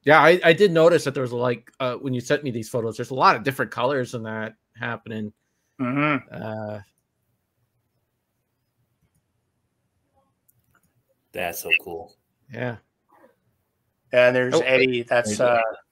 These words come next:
Speaker 2: Stranger in a Strange Land. Eddie just comes out for a short appearance at the end, and then he just goes off. And <laughs> it's, it was kinda hilarious 'cause I know the best thing about it was I noticed that Sue was even taking video and pictures. So I thought,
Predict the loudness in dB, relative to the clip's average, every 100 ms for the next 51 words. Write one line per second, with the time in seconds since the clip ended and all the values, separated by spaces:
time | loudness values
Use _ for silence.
0 | -18 -4 0 0 0 -4 -6 -2 0 0
1 | -2 -4 -2 -2 -4 -2 -2 -4 -6 -6
2 | -6 -4 -4 -6 -8 -10 -8 -10 -10 -2
3 | -2 -2 -8 -10 -8 -8 -10 -12 -10 -4
4 | -4 -4 -10 -10 -10 -12 -14 -12 -8 -2
5 | -2 -4 -10 -8 -6 -8 -12 -18 -12 -10
6 | -8 0 2 6 4 4 0 0 0 -4
7 | -4 -6 -10 -10 -10 -12 -12 -18 -10 -2
8 | 4 6 6 4 -2 2 4 4 0 -2
9 | 0 0 0 -8 -6 -6 -4 -6 -8 -8
10 | -8 -6 -6 -6 -8 -10 -14 -10 -8 -8
11 | -14 -12 -8 -8 -10 -12 -12 -12 -14 -8
12 | -8 -6 -6